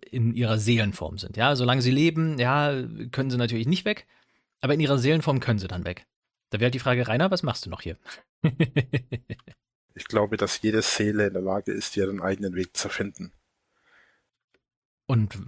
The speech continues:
Speaker 1: ja, du glaubst, dass sie in der Lage ist. Was ist denn, wenn der, wenn das nicht stimmt? Was ist denn, wenn's etliche Seelen gibt, die das nicht können? Weil sie bestimmte Erfahrungen vielleicht noch nicht gemacht haben oder was auch, ne, nenn's, wie du willst, ne?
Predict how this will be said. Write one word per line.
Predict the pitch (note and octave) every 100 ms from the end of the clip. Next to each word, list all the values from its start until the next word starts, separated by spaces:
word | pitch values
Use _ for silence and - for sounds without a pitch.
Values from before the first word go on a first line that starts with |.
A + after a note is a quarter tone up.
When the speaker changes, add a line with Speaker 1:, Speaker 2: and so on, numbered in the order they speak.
| - - - -
Speaker 1:
ja, | B2
du | A#2
glaubst, | G#2 A#2+ C3 -
dass | A#2
sie | G#2+
in |
der | G#2+
Lage | A#2+ B2+ G#2+
ist. | C2 -
Was | G2
ist | A2+
denn, | A2+ G#2+ D#2+ - - -
wenn | - A2+ A2 G#2+
der, | G2+
wenn | G#2+
das | G#2
nicht | G#2+ -
stimmt? | D#3 A2 F#2+
Was | -
ist | G#2+
denn, | G2+
wenn's | F#2+ - _ - _ _
etliche | - C3 B2 B2+
Seelen | A2 A2+ B2+ B2
gibt, | A#2 A#2
die | A2
das | A2
nicht | C#3 - -
können? | G2+ F#2+ G2+ _ _ _ _ _ _ -
Weil | A2 G2+
sie | G#2 G#2 - _ _
bestimmte | - - B2+ A#2+
Erfahrungen | G#2+ - B2 A2+ G#2
vielleicht | - G2+ G2
noch | G#2+
nicht | G2+ -
gemacht | G#2 A2 - G#2+
haben | F#2+ F#2+
oder | G#2 B2
was | F3
auch, | D#3+
ne, | G#3+ D4 C#4
nenn's, | G#3+ A3+ A3+
wie | F#3+
du | D#3+ C3+
willst, | G2+ - - _
ne? | A#2 D3+